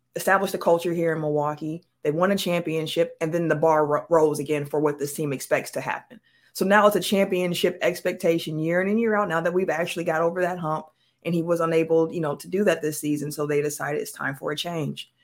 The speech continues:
Although Bud is gone, the expectation still remains of, "This is a championship team. We expect to be out here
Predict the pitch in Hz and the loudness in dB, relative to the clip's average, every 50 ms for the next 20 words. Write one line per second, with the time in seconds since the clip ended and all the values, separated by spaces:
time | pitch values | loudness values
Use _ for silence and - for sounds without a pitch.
0 | _ _ _ _ - 185 190 190 180 180 170 160 151 160 165 160 156 151 127 - | _ _ _ _ 4 6 8 10 10 10 8 8 6 6 4 4 4 2 2 4
1 | 170 185 208 196 170 160 160 160 143 - - - - 170 170 - - 156 - - | 4 4 4 4 2 0 -2 -2 -4 -6 -6 -2 -2 -2 -2 0 -4 -8 -4 0
2 | - 170 170 170 156 151 143 - - 160 147 147 143 151 156 156 151 147 147 147 | 2 2 2 2 -2 -4 -4 0 2 2 2 2 0 0 0 0 0 -2 -2 -2
3 | - 147 143 139 135 139 - - 175 185 180 - - - 165 165 160 156 147 - | -2 0 0 0 0 -2 0 2 2 2 0 -2 -2 0 2 2 2 2 -2 -2
4 | - 165 160 165 160 156 151 147 147 - 135 - - - 160 156 147 139 135 135 | -2 0 -2 0 0 -2 -2 -2 -2 -2 -4 -4 -4 -8 -6 -4 -4 -4 -4 -2
5 | 160 175 175 156 143 - - 160 147 - - 156 151 147 143 139 139 143 143 139 | 0 0 0 0 -2 -2 -2 0 -2 -2 -2 -4 0 0 2 2 0 0 0 -2
6 | 135 139 139 - | -2 -2 -6 -8